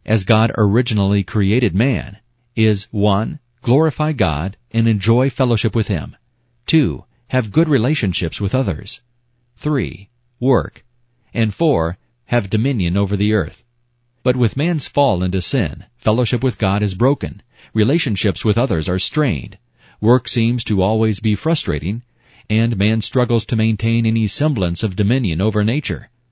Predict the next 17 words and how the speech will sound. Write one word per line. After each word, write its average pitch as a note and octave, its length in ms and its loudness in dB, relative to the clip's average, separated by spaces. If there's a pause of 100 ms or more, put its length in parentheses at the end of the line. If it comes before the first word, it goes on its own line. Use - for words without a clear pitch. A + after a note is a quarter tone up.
(200)
Only C3 340 2
by A2+ 160 2
restoring A#2 600 2
fellowship A2+ 420 0
with A#2 200 -4
God E2 340 0
through A2+ 200 2
faith A#2+ 280 -2
in F2+ 140 -2
Jesus F2 380 -2
Christ G2 440 -4 (360)
can G#2 180 -2
purpose C3+ 360 -2
in F#2 140 -2
life F#2 340 -4
be F#2+ 360 -2
rediscovered. G#2 800 -2